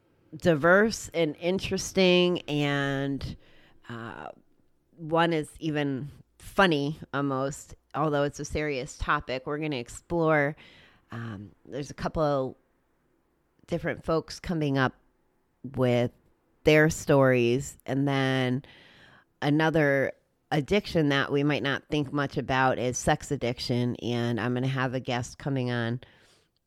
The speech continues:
that is married to a sex addict, and we're gonna talk about how what she goes through might look like what a gambler's spouse goes through, and just kind of explore sex addiction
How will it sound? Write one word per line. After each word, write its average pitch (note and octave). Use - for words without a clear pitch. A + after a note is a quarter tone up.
that A2+
is C3+
married C#3
to C3+
a B2+
sex -
addict, G2
and G#2+
we're C3+
gonna B2
talk B2+
about A#2+
how A#2+
what C3+
she D3
goes C#3
through C3
might B2
look A#2+
like A#2+
what B2+
a B2
gambler's B2
spouse A#2+
goes A#2
through, A#2+
and A#2
just D3
kind D3+
of C3+
explore B2+
sex -
addiction B2